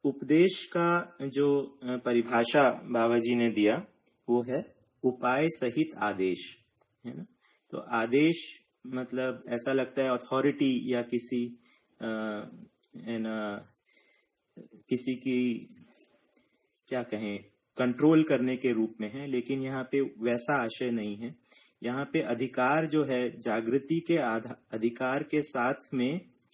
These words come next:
एक उपाय बताते हुए आदेश दिया गया है कि हम मानव के लिए क्या उ-, उपाय है।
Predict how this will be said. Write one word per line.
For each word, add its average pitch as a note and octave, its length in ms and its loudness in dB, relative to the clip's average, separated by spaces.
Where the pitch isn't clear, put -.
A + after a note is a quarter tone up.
एक D3 180 0
उपाय D3+ 560 2
बताते B2+ 600 0
हुए E3 260 6
आदेश A#2+ 560 4
दिया G#2 280 2
गया F#2+ 220 0
है F#2+ 100 -4
कि C3 200 -4
हम C3+ 420 -4
मानव B2 380 2
के C#3 220 2
लिए D3+ 200 8
क्या D3+ 440 6
उ-, A#2+ 220 4
उपाय A#2 380 6
है। F#2 260 -4